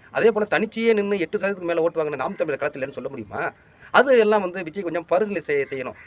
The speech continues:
ஏன்னா, போட்டியாளர்களை அங்கீகரிக்கணுங்க முதல்ல. "நான் தான் பெரிய ஆளுன்னு" சொன்னா அது கொஞ்சம், அஹ், அது சி-, சிறுப்புலத்தனமா கூட போயிடும். அது எதிராளிகள் அப்படி கூட விமர்சிக்கிறதுக்கு வாய்ப்பு இருக்கு. ஏன்னா, நல்ல கருத்துக்களை, நிறைய விஷயங்களை ஒரு, ஒரு இளைஞர்கள் மத்தியில எடுத்துக்கிட்டு வர ஒரு விஜய் அவர்கள் இன்னும் கொஞ்சம், அஹ்,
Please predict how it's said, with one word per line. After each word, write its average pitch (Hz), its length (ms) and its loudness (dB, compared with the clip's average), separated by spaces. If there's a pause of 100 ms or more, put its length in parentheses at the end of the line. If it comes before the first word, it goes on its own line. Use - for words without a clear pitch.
(200)
ஏன்னா, 214 180 4
போட்டியாளர்களை 190 720 6
அங்கீகரிக்கணுங்க 139 540 -4
முதல்ல. 117 360 -2 (480)
"நான் 208 180 2
தான் 233 120 0
பெரிய 190 220 -2
ஆளுன்னு" 190 80 -4
சொன்னா 185 220 0
அது 214 120 2
கொஞ்சம், 202 340 0 (380)
அஹ், 170 280 0
அது 180 360 2
சி-, 175 180 -2
சிறுப்புலத்தனமா 214 460 2
கூட 185 220 -2
போயிடும். 175 300 0
அது 156 280 0
எதிராளிகள் 190 340 2
அப்படி 156 60 -2
கூட 160 140 2
விமர்சிக்கிறதுக்கு 165 460 -4
வாய்ப்பு 135 260 -2
இருக்கு. - 180 -12 (260)
ஏன்னா, 202 200 2
நல்ல 202 180 0
கருத்துக்களை, 170 460 0
நிறைய 160 260 0
விஷயங்களை 180 340 0 (300)
ஒரு, 143 400 2
ஒரு 143 200 0
இளைஞர்கள் 196 380 0
மத்தியில 160 280 -4
எடுத்துக்கிட்டு 165 300 -4
வர 139 160 2
ஒரு 135 140 -4
விஜய் 135 180 -4
அவர்கள் 165 220 -2 (360)
இன்னும் 208 280 0
கொஞ்சம், 147 200 -2
அஹ், 127 280 2